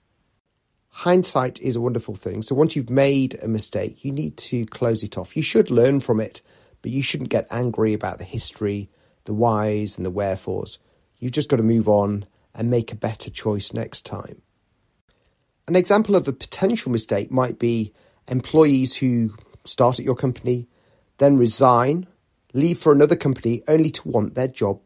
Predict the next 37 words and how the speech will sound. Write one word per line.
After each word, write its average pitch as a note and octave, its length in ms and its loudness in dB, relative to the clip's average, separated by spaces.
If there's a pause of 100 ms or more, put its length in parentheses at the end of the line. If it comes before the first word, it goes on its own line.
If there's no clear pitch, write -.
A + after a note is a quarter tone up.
back, - 420 -8 (480)
only A2 280 2
to G#2+ 340 0 (140)
then G2+ 220 0
leave G2+ 320 -2
your A2 120 -2
company A2+ 380 -2
again. F2+ 340 -4 (520)
Is C#3+ 140 0
it C3 80 2
a B2+ 40 4
mistake A#2+ 420 2
to C3 100 -8
take A#2+ 300 -4
them G#2+ 140 -2
back - 480 -4
the - 80 -8
second G2 380 -8
time, D3 460 -6 (480)
or D3+ 140 6
is C3 80 0
it - 80 -6
simply B2 580 -2 (240)
an C3+ 80 0
opportunity? B2 800 -4 (280)
It - 60 -8
depends F#3 300 2
on D3+ 100 4
your C3+ 80 6
vantage C3 460 -2
point. - 260 -6 (920)
If C#3 160 -6
you're B2+ 140 4
positive, B2+ 880 -2 (240)
it's A#2+ 240 -4
good A#2 380 2
f-, - 180 -16